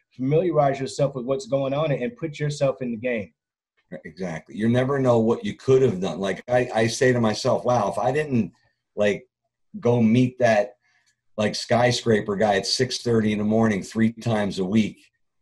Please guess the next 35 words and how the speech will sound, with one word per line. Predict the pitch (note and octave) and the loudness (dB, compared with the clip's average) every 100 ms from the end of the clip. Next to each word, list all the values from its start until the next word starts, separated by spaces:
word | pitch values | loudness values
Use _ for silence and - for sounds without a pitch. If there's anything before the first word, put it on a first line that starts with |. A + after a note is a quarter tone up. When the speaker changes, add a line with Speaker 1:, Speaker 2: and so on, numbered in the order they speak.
| _ | _
Speaker 2:
you | G2+ | -4
know, | G2+ | 0
waking | G2+ A2+ A2+ G#2+ | 2 2 2 0
up | A2 F#2+ | 0 -2
at, | F#2 - - | -8 -12 -6
you | A#2 | -4
know, | F#2 | -4
four | - A#2+ A#2 | -4 0 0
thirty | A2+ A#2+ A2+ G2+ | 2 0 0 0
to | F2+ | -4
get | E2 A#2 A#2 | 0 -2 0
there, | F2+ E2+ E2 _ _ _ _ | -2 -2 -6 _ _ _ _
you | G#2+ | -4
know, | G#2 | 0
I | |
never | A2 A2+ A2 | 2 2 2
would | G#2+ G#2+ | 2 0
have, | G2 E2+ - | 0 -4 -8
you | G#2 | -6
know, | F#2+ F#2 - | -4 -6 -8
it, | - - | -10 -6
you | G#2 | -6
know, | F#2+ | -4
I, | G2+ - | -6 -10
I, | F#2+ | -12
if | - | -2
I | A2+ | 0
didn't | C3+ | 2
make | B2+ A#2 | 2 0
that | - A2 - | 0 -2 -2
decision." | F#2+ C#3 B2+ F#2 E2 | -4 -2 -2 -4 -4
And | G#2 | 0
that | A#2 B2+ | 0 0
was | - | -2
courage, | - - C#3+ G#2 B2 - | -4 0 2 2 -2 -10